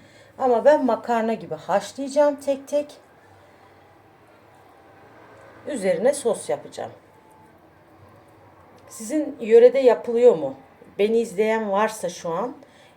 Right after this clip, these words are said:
ev hanımlarına soruyorum. Sizler de bunu yapıyor musunuz? Yapıyorsanız adı ne? Bakın. Böyle minnak minnak börekler halinde diziyoruz böyle.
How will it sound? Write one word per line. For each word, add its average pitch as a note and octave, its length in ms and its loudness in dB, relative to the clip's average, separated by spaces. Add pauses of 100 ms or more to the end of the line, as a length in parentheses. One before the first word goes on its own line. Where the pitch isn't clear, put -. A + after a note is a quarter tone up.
ev G#3+ 180 0
hanımlarına F3+ 600 -4
soruyorum. G#3+ 720 -2
Sizler G3+ 540 -4
de F3 120 -2
bunu G3 140 -4
yapıyor G#3+ 400 -4
musunuz? D#3+ 640 -8 (680)
Yapıyorsanız A3+ 720 -2 (100)
adı G#3 320 -2
ne? E3+ 140 -2 (280)
Bakın. D4+ 340 -6 (920)
Böyle D#4+ 180 -2
minnak E4 460 -2
minnak A#3+ 420 -4
börekler B3+ 440 4
halinde D#3+ 600 -2 (720)
diziyoruz G#3 640 -4
böyle. G2+ 320 -4